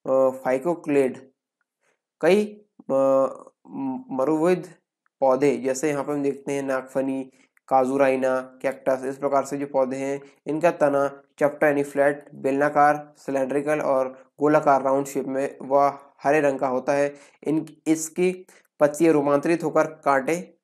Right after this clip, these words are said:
स्पाइन्स अथवा शल्क पत्रों, स्केल्स में परिवर्तित हो जाती है। यह तनों में होने वाली जल की हानि को रोकता है। उदाहरण के लिए हम देखते हैं नागफनी और,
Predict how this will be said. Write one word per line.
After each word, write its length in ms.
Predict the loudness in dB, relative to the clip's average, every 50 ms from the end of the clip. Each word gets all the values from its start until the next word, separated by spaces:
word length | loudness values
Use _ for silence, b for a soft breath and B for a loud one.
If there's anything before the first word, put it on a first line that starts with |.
| _ _ -18
स्पाइन्स 420 | -10 -4 -2 0 0 0 0 0
अथवा 520 | -2 -4 -2 0 2 2 2 0 -4 -10 -20
शल्क 320 | -6 0 2 2 2 2 0
पत्रों, 480 | 0 0 0 -2 -6 -8 -8 -12 -20 _ _ -16
स्केल्स 540 | -16 -16 -6 -2 0 0 0 0 -4 -6
में 140 | -8 -6 -2
परिवर्तित 440 | -2 -2 0 0 -2 -2 -4 -8 -8
हो 80 | -8 -8
जाती 260 | -8 -10 -12 -14 -18
है। 100 | -20 -20 _ _ _ _ _ _ _ _ _ _ _ _ _ _ _ _ _ _ _ _ _ _ _ _ _ _ _ _ _ _ _ _ _ _ -2
यह 120 | 2 2 4
तनों 240 | 6 6 6 6 6
में 100 | 6 6
होने 260 | 6 6 6 8 8
वाली 280 | 6 6 6 4 0
जल 320 | -2 -2 2 4 4 4 4
की 340 | 2 0 2 2 2 2 2
हानि 360 | -2 -8 -4 -2 0 0 0 0
को 100 | 2 0
रोकता 300 | 0 -2 -2 -4 -4 -4
है। 120 | -4 -4
उदाहरण 360 | -4 -4 -2 -2 -2 -2 -2
के 80 | -2 -4
लिए 100 | -4 -4
हम 100 | -4 -4
देखते 240 | -6 -8 -6 -6 -6
हैं 60 | -4
नागफनी 680 | -4 -6 -6 -8 -6 -6 -6 -6 -4 -8 -8 -12 -12 -8
और, 360 | -6 -6 -6 -6 -8 -12 -20